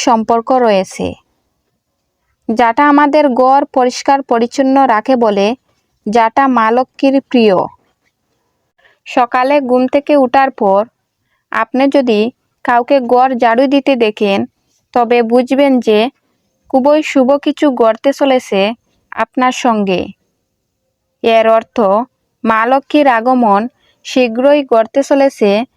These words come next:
আপনার জীবনে, তাই এই সংকেত অত্যন্ত শুভ সংকেত।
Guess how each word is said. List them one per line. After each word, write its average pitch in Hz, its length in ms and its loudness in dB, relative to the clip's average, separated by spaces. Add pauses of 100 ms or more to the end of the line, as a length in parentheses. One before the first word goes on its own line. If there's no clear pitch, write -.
(240)
আপনার 262 500 -2
জীবনে, 220 440 -2 (960)
তাই 226 260 0
এই 233 240 2
সংকেত 226 600 0 (400)
অত্যন্ত 254 400 -2 (100)
শুভ 262 240 -2 (120)
সংকেত। 208 520 -6